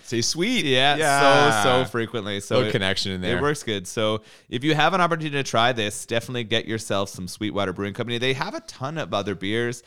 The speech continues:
Speaker 2: They have a double I P A four twenty-two, which I see that you didn't choose. Uh,
Speaker 1: I, that one wasn't available. Listen, we're in Canada. I
Speaker 2: Yeah.
Speaker 1: don't even know how this ended up here, but we were able to find this somehow in Ontario.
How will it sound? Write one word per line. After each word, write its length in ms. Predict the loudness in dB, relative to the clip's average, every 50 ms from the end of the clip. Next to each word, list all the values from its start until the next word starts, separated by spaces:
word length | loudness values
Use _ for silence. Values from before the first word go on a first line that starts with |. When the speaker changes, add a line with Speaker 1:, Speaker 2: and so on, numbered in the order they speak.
| -20 -20 -20 -20 _ _
Speaker 2:
They 120 | -4 -4 -2
have 600 | 0 0 0 2 2 2 2 2 2 0 -2 -4 -2
a 200 | 2 2 2 2
double 600 | 0 -4 -4 0 2 2 4 4 2 0 0 0 2
I 160 | 2 2 0
P 240 | 0 -2 -2 -2 0
A 140 | 0 0 0
four 260 | -2 -2 -2 -2 -2
twenty-two, 640 | -2 -4 -6 -4 -4 -4 -4 -6 -6 -4 -2 -2 -2
which 220 | -2 -4 -2 0 0
I 100 | 0 0
see 280 | -2 -4 -2 -2 0
that 120 | 0 -2 -2
you 140 | -4 -8
didn't 320 | -6 -6 -8 -8 -8 -8 -10
choose. 680 | -10 -10 -8 -8 -8 -8 -10 -10 -10 -10 -12 -12 -14 -12 -6
Uh, 60 | -2
Speaker 1:
I, 260 | 0 2 2 2 4 2
that 100 | 2 2
one 100 | 4 2
wasn't 160 | 0 2 4
available. 220 | 6 6 6 6 6
Listen, 220 | 4 2 2 2
we're 140 | 4 2 2
in 60 | 2
Canada. 380 | 0 -2 0 0 2 2 2 2
I 20 | 2
Speaker 2:
Yeah. 120 | 4 4
Speaker 1:
don't 140 | 4 4 4
even 160 | 2 0 0
know 100 | 0 2
how 160 | 2 2 2
this 260 | 2 2 0 -2 0
ended 220 | -2 -2 -2 -2 -2
up 140 | -2 -2 0
here, 240 | 0 0 0 0
but 180 | -2 -4 -6 -4
we 220 | -2 -2 -2 0 0
were 60 | 2
able 180 | 2 2 0 0
to 40 | -2
find 320 | 0 0 0 0 0 0 -2
this 220 | -2 -2 -2 -2
somehow 280 | -2 -2 -2 0 0 0
in 60 | 0
Ontario. 540 | -2 -2 -2 -2 0 0 0 0 -2 -2